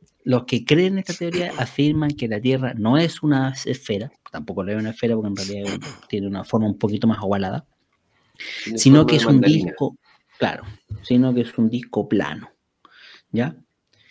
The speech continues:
Speaker 1: Creen que hay detrás grandes intereses de los gobiernos y que au-, auspician a la nasa, cuya empresa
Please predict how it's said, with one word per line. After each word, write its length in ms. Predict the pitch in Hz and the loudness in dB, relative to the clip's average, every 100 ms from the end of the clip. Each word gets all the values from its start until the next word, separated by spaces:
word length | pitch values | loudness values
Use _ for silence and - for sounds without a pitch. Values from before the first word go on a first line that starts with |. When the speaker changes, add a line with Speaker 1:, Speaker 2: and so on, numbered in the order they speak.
| - _ | -20 _
Speaker 1:
Creen 640 | 123 135 139 135 135 - - - - _ | 4 6 6 4 0 -8 -18 -20 -20 _
que 320 | - 120 113 - | 0 2 0 -2
hay 260 | 113 113 104 - | -2 0 -2 -6
detrás 440 | 107 104 117 113 110 | -8 -4 -2 -2 -2
grandes 680 | 117 135 170 175 185 180 | 0 2 0 0 -2 -2
intereses 760 | 165 147 113 123 143 147 - 131 - | -2 0 0 0 0 -2 -6 -8 -8
de 120 | 98 | -8
los 140 | 98 98 | -6 -4
gobiernos 880 | 104 104 143 135 104 98 120 - - _ _ _ _ _ _ - | -2 2 2 2 -2 -6 -6 -10 -18 _ _ _ _ _ _ 2
y 200 | 143 139 | 2 4
que 180 | 131 | 0
au-, 180 | 113 - _ _ | 0 -6 _ _
auspician 760 | - 110 - - 180 180 160 135 | -6 -6 -8 -4 -4 -2 0 0
a 80 | 123 | 0
la 120 | 135 | 0
nasa, 600 | 170 180 - 139 135 135 | 0 0 -2 -4 -6 -8
cuya 300 | - 117 117 | -2 0 0
empresa 840 | 110 101 - 120 160 180 - 170 | -2 -4 -8 -2 -2 -2 -4 -6